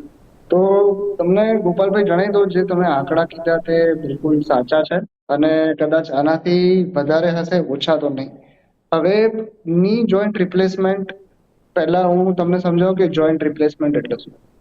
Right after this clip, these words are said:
જોઇન્ટ રિપ્લેસમેન્ટ એટલે કોઈ બી સાંધો જ્યારે ઘસાઈ ગયો હોય કે બગડી ગયો હોય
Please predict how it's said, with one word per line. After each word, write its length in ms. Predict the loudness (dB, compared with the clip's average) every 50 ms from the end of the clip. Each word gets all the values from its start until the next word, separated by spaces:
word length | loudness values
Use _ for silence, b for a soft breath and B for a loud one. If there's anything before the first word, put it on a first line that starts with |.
| _ _ -8
જોઇન્ટ 400 | -2 2 2 2 2 2 2 2
રિપ્લેસમેન્ટ 600 | 0 0 0 0 0 0 0 0 -2 -2 0 0
એટલે 240 | 0 0 0 0 -2
કોઈ 320 | -2 -2 0 2 2 2 2
બી 140 | 0 -2
સાંધો 540 | -2 -2 0 2 2 4 4 4 4 2 2
જ્યારે 300 | 2 2 2 2 2 2
ઘસાઈ 400 | 0 -2 -2 -2 0 0 2 2
ગયો 180 | 2 2 0 0
હોય 180 | 0 0 0
કે 120 | 0 -2 -2
બગડી 340 | -2 -2 -2 0 0 0 0
ગયો 220 | 0 0 0 0
હોય 200 | 2 0 0 0